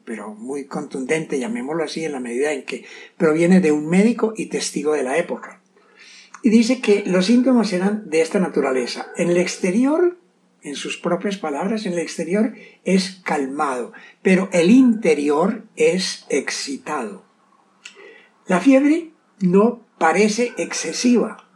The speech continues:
y el sudor en sí tampoco es muy caliente, pero es profuso y fétido. Los enfermos exhalan vapores fétidos, corruptos,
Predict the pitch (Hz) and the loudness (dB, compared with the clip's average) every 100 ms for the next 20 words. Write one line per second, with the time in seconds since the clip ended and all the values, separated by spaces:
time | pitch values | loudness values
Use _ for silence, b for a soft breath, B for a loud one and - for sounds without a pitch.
0 | _ - 156 160 - 185 208 254 240 - | _ -4 0 0 2 2 4 2 0 2
1 | 254 - - 185 156 - 214 226 254 175 | 2 0 -4 -4 -4 -2 -2 0 0 0
2 | 139 175 170 - 185 180 202 165 - 117 | -2 -4 -4 -4 -2 2 2 0 -6 -12
3 | B B B - 147 139 170 - - _ | B B B -2 0 4 2 2 -6 _
4 | _ 175 147 - 247 240 294 302 - _ | _ -2 0 2 2 2 0 -4 -10 _
5 | - 151 - 160 160 - 131 101 - - | -8 -8 -4 -2 -2 -2 -6 -6 -10 -18
6 | - - - - - - B B B B | -18 -20 -20 -20 -20 -20 B B B B
7 | B _ 208 214 226 214 269 285 302 - | B _ 4 4 2 2 2 4 0 -6
8 | - 190 - 190 202 220 220 - 175 151 | -8 -8 -4 -2 0 -2 -4 -6 -6 -4
9 | 170 180 196 196 - - 208 202 151 117 | -6 -4 -4 -6 -10 -4 -2 -2 -4 -4
10 | 101 - - _ _ _ 160 151 185 226 | -10 -14 -16 _ _ _ -4 -2 2 0
11 | - - - - - | 0 -10 -12 -14 -18